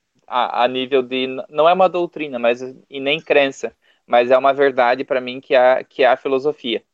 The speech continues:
Então eu, eu sou quase refém do pensamento, é, socrático e, e, e da lógica e da ética.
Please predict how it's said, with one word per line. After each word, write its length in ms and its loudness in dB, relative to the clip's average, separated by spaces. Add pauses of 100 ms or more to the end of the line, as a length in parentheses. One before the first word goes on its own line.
Então 400 0
eu, 340 4 (140)
eu 140 0
sou 180 -2
quase 300 2
refém 600 -2
do 120 0
pensamento, 1080 -2 (520)
é, 440 2
socrático 840 0
e, 540 -6
e, 120 -12
e 40 -8
da 180 2
lógica 1080 2
e 120 -10
da 180 2
ética. 680 2